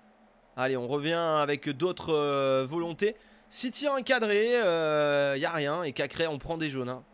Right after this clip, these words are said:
Par contre, sept fautes, euh, trois jaunes. Cinquante-sixième minute. Euh, je vais me demander de ba-, de mettre le ballon dans la surface, d'essayer de construire un petit peu plus, peut-être.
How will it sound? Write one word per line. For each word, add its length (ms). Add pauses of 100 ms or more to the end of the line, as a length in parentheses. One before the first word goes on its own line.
(360)
Par 160
contre, 160
sept 200
fautes, 320
euh, 300
trois 280
jaunes. 300 (1700)
Cinquante-sixième 680
minute. 460 (1700)
Euh, 760
je 80
vais 60
me 60
demander 280
de 80
ba-, 240
de 60
mettre 180
le 60
ballon 200
dans 100
la 100
surface, 340
d'essayer 220
de 60
construire 360
un 100
petit 140
peu 160
plus, 240
peut-être. 500